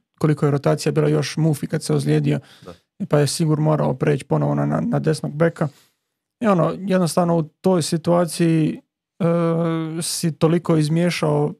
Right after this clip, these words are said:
Speaker 1: postavu i nemaš ni vratara više koji je toliko upoznat sa tom momčadi, kao što je Miho govorio,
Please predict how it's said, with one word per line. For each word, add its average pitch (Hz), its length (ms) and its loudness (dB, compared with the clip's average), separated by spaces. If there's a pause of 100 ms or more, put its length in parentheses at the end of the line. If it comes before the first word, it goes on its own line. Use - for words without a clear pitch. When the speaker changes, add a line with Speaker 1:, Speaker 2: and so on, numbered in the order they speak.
(120)
Speaker 1:
postavu 160 600 0
i 170 120 -2
nemaš 156 360 0
ni 156 80 -2
vratara 151 420 0
više 151 300 -4
koji 143 240 0
je 147 80 0
toliko 147 360 -4
upoznat 147 400 -2
sa - 100 -10
tom 151 240 -2
momčadi, 156 520 0 (320)
kao 156 120 2
što 143 140 -2
je 151 40 0
Miho 151 160 2
govorio, 151 500 2